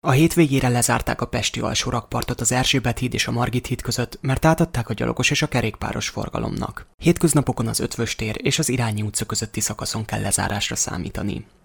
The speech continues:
Karbantartás miatt pótlóbusz közlekedik a hétvégén a tizenhetes villamos helyett Albertfalva kitérő és a Savoya Park között. A negyvenhetes villamos helyett Albertfalva kitérő és a Városház tér között.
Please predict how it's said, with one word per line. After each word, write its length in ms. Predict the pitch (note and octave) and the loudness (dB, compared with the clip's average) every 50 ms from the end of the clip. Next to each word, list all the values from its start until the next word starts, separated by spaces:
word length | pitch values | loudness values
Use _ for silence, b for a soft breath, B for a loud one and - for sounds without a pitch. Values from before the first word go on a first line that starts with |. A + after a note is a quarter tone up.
| _ _ | _ _
Karbantartás 680 | - C3 A#2 A2 A2 A2+ G#2+ - A#2+ A2+ - B2 A#2+ - | 0 0 0 2 2 0 0 0 -2 -2 -2 -2 -2 0
miatt 200 | C3 B2+ B2+ A#2+ | 0 0 -2 -2
pótlóbusz 540 | - - A#2 - - - A2 G#2+ A2 A2+ - | -2 -2 -2 -2 -2 -4 -6 -6 -4 -6 -4
közlekedik 500 | - A#2 A2+ A#2+ A#2 - B2 A#2 A#2 - | -4 -6 -4 -4 -4 -4 -4 -4 -2 -2
a 40 | A#2 | -2
hétvégén 480 | A2 A#2+ A#2+ - - B2+ A2 B2 A#2 | -2 -2 -2 -2 -2 -2 0 0 -2
a 40 | A#2 | -2
tizenhetes 600 | - - B2+ - B2 A2+ G2+ G#2+ - - A2+ - | 0 -2 -2 0 0 -2 -2 -4 -2 -2 -2 0
villamos 420 | - A#2+ A2+ A2+ A2+ A2+ A#2 A2+ - | 0 0 0 0 2 2 2 0 0
helyett 240 | - A#2+ B2 - - | 0 0 -2 -4 -4
Albertfalva 680 | - A#2+ A2 G#2 G2 G#2 G#2 - - A2 G#2+ G#2 G#2+ | -2 -2 -2 0 0 -2 -2 -2 -2 -2 0 0 -2
kitérő 380 | G#2 - G2+ - A#2 A2+ A2 A#2 | -2 -4 -4 -2 -2 0 0 2
és 140 | A2 - - | 0 0 0
a 40 | |
Savoya 360 | - - - A2+ A#2 A#2 A2+ A2+ | 0 -2 -2 -2 -4 -4 -4 -4
Park 260 | - A#2+ A#2 A2+ - | -2 -4 -6 -6 -6
között. 540 | - - - - - C3+ - - - - - _ _ _ _ - | -6 -6 -4 -2 -4 -4 -4 -8 -14 -14 -14 _ _ _ _ -2
A 60 | A2+ | 4
negyvenhetes 600 | A#2 D3 D#3+ D#3 E3 D3+ C3+ C3+ - B2+ B2 - | 6 6 6 8 6 6 4 4 2 2 0 0
villamos 400 | - B2 A2 A2+ A#2 A#2 A2 - | 0 0 0 0 0 0 -2 -2
helyett 240 | - A2+ A2 - - | -2 -4 -6 -6 -2
Albertfalva 640 | - B2 A#2+ A2+ A#2+ A#2 - - - A2+ G#2+ A2 | -2 0 0 2 2 0 0 0 -2 -2 -2 -2
kitérő 400 | G#2+ - - - - A2 A2 G#2 | -4 -6 -8 -6 -4 -4 -2 -2
és 160 | G2 - - | -2 -4 -4
a 40 | - | -4
Városház 600 | A#2 A#2+ A2+ G#2 G2+ - - - - - - - | -2 -2 -2 -2 -2 -2 -2 -2 -2 -2 -4 -4
tér 200 | - - G#2 - | -6 -6 -10 -8
között. 540 | - - - - G2+ - - - - - - | -6 -4 -4 -2 -4 -6 -6 -8 -8 -8 -8